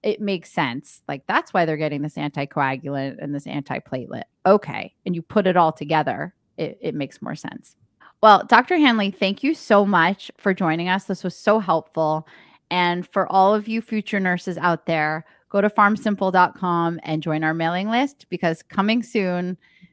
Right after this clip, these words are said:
Doctor Hanley and Nurse Lauren will be teaming up to give you some fun pharmacology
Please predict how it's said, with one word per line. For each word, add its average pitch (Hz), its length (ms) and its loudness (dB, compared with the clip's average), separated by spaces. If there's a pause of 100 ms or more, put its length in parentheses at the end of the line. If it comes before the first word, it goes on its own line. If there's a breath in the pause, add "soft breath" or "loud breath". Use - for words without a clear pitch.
(120)
Doctor 208 320 2
Hanley 196 460 0
and 165 160 -2
Nurse 165 280 -2
Lauren 165 280 -2
will 165 120 -4
be 151 120 -8
teaming 165 380 -6
up 147 220 -2 (160)
to 147 480 -6 (340)
give 185 160 -4
you 190 120 -2
some 170 520 -2
fun 170 480 0
pharmacology 156 960 -2